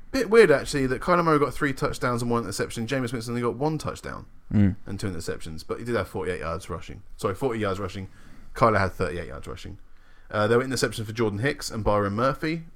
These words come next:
Speaker 1: Uh, that's thirteen picks now for Jameis in four games.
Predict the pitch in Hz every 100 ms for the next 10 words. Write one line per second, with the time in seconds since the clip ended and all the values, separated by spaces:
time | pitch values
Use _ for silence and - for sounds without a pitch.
0 | - - - - - - - - - 98
1 | 101 117 - - - - - 156 143 139
2 | - 139 131 - 120 - 113 104 104 113
3 | 107 104 104 98 123 104 101 135 175